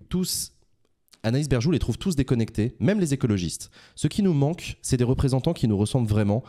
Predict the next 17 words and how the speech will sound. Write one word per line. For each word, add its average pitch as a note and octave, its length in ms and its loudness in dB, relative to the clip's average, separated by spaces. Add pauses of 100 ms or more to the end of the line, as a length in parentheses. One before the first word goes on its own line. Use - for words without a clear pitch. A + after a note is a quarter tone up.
qui - 140 -4
connaissent B2+ 300 0
tout A2+ 100 -2
ça. - 260 -2 (360)
Mais A2 80 2
t'as C3+ 140 2
pas F#3 140 4
un C#3+ 60 2
seul D3 360 0 (520)
petit - 240 -4
pecno D3+ 300 2
dans C3+ 100 4
notre G#2 300 0
milieu G#2+ 400 2
qui - 160 -2
a F2 80 2
percé A#2+ 480 0